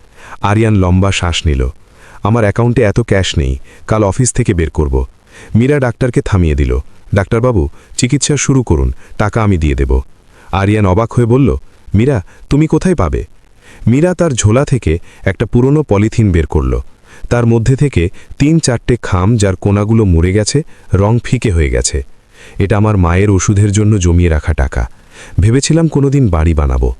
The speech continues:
কিন্তু আপনি, আপনি অনেক বেশি জরুরি।" আরিয়ানের কান্না বাঁধ মানল না। "মীরা, এটা আমি কিভাবে নিতে পারি?"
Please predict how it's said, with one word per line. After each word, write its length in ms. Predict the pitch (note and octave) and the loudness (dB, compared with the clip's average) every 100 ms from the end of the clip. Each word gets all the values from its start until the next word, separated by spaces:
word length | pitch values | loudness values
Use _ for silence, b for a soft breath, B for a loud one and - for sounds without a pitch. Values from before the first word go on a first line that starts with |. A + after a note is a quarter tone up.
| b b b b | b b b b
কিন্তু 260 | - A#2 A2+ | -2 0 0
আপনি, 400 | D#2+ - G#2 A#2 - b b b - | 0 0 0 0 -4 b b b -4
আপনি 280 | G2 A#2 | -2 0
অনেক 300 | G2 F2 G2+ | 2 2 2
বেশি 240 | E2+ D#2+ F#2 | 0 -2 0
জরুরি।" 400 | D#2 C#2 B1 B1 - B B B B | 0 0 -2 -4 -8 B B B B
আরিয়ানের 460 | - F#2+ G2+ G#2 G#2 | -4 0 2 2 0
কান্না 360 | - F2 F2+ G#2 | 0 2 2 2
বাঁধ 280 | E2 E2 | 0 2
মানল 300 | D#2+ C#2 C2+ | 2 2 2
না। 240 | C2 B1 B1 - b b b F2 | 2 0 -2 -10 b b b 0
"মীরা, 300 | E2+ F#2 A2+ b b b b | 2 2 -2 b b b b
এটা 220 | G#2 A2+ | 0 2
আমি 140 | A2 A#2+ | 0 0
কিভাবে 380 | G#2 F#2+ G2+ | 0 0 2
নিতে 240 | A2 F#2+ G2 | 2 0 0
পারি?" 260 | C#2+ C2+ | -2 -4